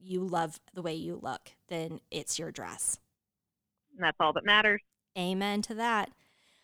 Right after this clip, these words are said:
Speaker 1: So with that, we are gonna say goodbye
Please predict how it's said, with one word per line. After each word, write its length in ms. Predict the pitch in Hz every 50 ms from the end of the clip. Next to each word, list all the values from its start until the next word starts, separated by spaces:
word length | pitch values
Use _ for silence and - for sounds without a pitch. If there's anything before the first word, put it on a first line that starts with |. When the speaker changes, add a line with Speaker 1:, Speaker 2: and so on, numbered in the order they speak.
| _ _ _ _ _ _ _ _ _ _ _ _ _ -
Speaker 1:
So 320 | - - 254 240 220 214 -
with 280 | - 269 262 247 -
that, 600 | - 240 240 233 226 226 220 - - - - - - _ _ _ - 190 196
we 340 | 214 233 226 233 226 220 208 -
are 140 | - 202 202
gonna 180 | 190 202 190 202
say 180 | - - 180
goodbye 840 | 175 - - _ - 220 214 220 214 214 214 208 202 202 202 202 202